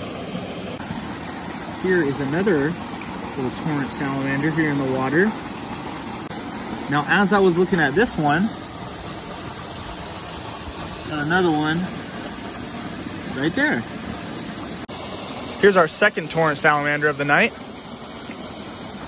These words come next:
Little cute guy.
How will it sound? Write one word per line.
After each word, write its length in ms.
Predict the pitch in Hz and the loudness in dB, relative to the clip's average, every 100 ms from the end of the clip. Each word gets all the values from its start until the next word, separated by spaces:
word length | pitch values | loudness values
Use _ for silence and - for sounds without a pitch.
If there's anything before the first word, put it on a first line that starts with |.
| - - - - - - - - - - - - - - - - - - - | -10 -10 -12 -12 -12 -10 -10 -10 -10 -10 -10 -10 -10 -10 -10 -10 -10 -10 0
Little 80 | 104 | 2
cute 280 | - 226 170 | 6 4 8
guy. 260 | 147 131 | 8 6